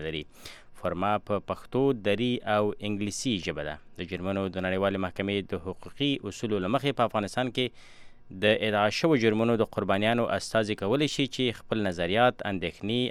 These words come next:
او غوښتنې د قاضي سره شریکې کړي. د آزادو مطبوعاتو د ملاتړ ادارې یا نای په یو تازه راپورټ کې دوه زره اوولس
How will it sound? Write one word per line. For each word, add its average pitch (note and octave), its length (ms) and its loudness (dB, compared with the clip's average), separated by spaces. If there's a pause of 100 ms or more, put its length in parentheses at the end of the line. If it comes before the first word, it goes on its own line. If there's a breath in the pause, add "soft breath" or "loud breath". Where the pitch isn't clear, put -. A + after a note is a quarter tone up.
(120)
او G2 40 2 (140)
غوښتنې D3 380 -2 (420)
د - 160 -4
قاضي E2+ 260 -4
سره G#2+ 220 -2 (360)
شریکې - 400 -4
کړي. - 120 -18 (1600 loud breath)
د C3 160 12
آزادو E3+ 400 12
مطبوعاتو C#3+ 420 10
د D3+ 100 6
ملاتړ B2+ 360 8
ادارې A#2 380 8
یا A#2 160 10
نای C3 140 6 (100)
په A#2+ 80 4
یو A2+ 120 4
تازه A2 300 4
راپورټ A#2 340 2
کې C3 200 0
دوه A2+ 160 4
زره G#2 180 4
اوولس C3 440 4